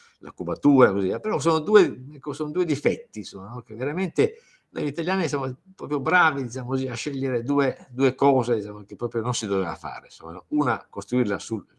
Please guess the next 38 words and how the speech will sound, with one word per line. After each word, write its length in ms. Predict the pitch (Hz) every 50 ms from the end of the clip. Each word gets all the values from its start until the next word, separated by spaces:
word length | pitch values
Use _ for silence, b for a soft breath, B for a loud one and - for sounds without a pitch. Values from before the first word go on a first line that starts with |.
| _ _ 87 85 78 -
attaccata 580 | - - - - - - 123 110 95 - 101
a 20 | 104
un 80 | 104
fiume, 480 | - - 107 98 101 107 139 165 - - b b b b b b b b b b b b b b
e 20 | 135
l'altra 280 | 135 135 127 135 143
costruirla 340 | 139 131 - 139 139 135 135
in 80 | 127 123
un, 200 | 123 117 120 104
in 60 | 131
un 140 | 127 123 117
territorio 440 | - 147 156 151 151 143 151 143 123
che 100 | - 120
in 80 | 113 104
caso 300 | - 147 147 131 123 120
di 120 | 110 107
bombardamento, 800 | 107 107 101 95 110 104 101 107 107 113 117 110 101 87 - 95
in 80 | 87 85
caso 280 | - 120 120 110 113
di 160 | 104 101 98 -
qualsiasi, 640 | - 104 98 - - 139 135 113 - 104 104 101 - b b b b b b b b b b
come 160 | 101 95 98
dire, 380 | 98 117 113 113 110 98 82 - - - 104
<laughs> 200 | - - - 95
guerra, 420 | 98 123 156 196 180 76 87 98 85
del 120 | 92 101
resto, 520 | 113 135 131 - - 110 95 - - - _ _ - - - _ _ _ _ _ _ _ _ _ _ _ _ _ _ _
eh, 360 | - - - 78 - - - _ -
guerra 340 | 104 110 120 113 113 107
è 60 | 95 92
un 60 | 92
argomento 600 | 98 92 95 92 92 101 104 90 - 101 98 82
attualissimo 680 | 78 78 - - - 101 117 113 98 - - 98 110 123
purtroppo, 580 | 131 143 131 120 110 104 92 - 151 135 98
e 220 | 85 90 101 104 -
quella 320 | - 101 104 117 131 123 95
è 60 | -
proprio 340 | - 92 - 98 98 92